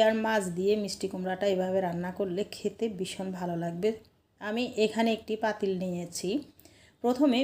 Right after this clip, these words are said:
মিষ্টি কুমড়াটা আমি এভাবে করে কেটে ভালোভাবে ধুয়ে নিয়েছি। এটা কিন্তু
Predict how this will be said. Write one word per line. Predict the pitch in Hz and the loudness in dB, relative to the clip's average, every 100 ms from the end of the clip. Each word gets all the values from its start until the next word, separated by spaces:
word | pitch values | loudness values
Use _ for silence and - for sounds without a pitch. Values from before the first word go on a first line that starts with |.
| 254 | 2
মিষ্টি | 214 - | 0 -2
কুমড়াটা | 196 190 196 208 | -2 0 0 2
আমি | 202 202 | 0 0
এভাবে | 196 196 202 | 2 2 2
করে | 196 214 220 | 0 0 0
কেটে | 220 214 196 | 2 2 2
ভালোভাবে | 190 180 180 190 190 | 0 2 2 0 4
ধুয়ে | 202 185 185 | 4 4 2
নিয়েছি। | 196 196 214 | -4 0 0
এটা | 214 247 | 2 4
কিন্তু | 269 | 4